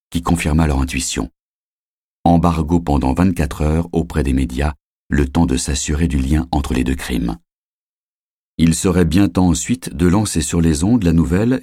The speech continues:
qui allait provoquer la panique sur les côtes normandes, aussi sûrement qu'un feu de forêt sur celle de Méditerranée.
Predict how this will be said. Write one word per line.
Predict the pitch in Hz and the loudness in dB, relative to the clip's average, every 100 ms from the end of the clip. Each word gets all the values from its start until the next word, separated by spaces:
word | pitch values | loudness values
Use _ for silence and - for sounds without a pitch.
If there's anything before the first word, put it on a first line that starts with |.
| - | -6
qui | - 95 | -2 0
allait | 80 | 0
provoquer | 82 104 87 82 76 | 0 0 0 0 0
la | 104 | 0
panique | - 85 85 92 | 0 0 0 -2
sur | - 69 | -4 -2
les | 67 | 0
côtes | - - | -2 -2
normandes, | 69 69 67 76 82 _ _ - | -2 0 0 -2 -4 _ _ 0
aussi | 85 - 78 | 0 0 -6
sûrement | - - 87 87 107 | -4 -4 -2 0 -2
qu'un | - 69 | -2 -4
feu | - 95 | -2 -4
de | 69 | -4
forêt | - 71 78 85 - | -4 -4 -2 -4 -6
sur | - 85 | -8 -8
celle | - 82 67 | -4 -4 -2
de | |
Méditerranée. | 67 76 71 71 62 60 57 | 0 0 -2 -2 -2 -2 -4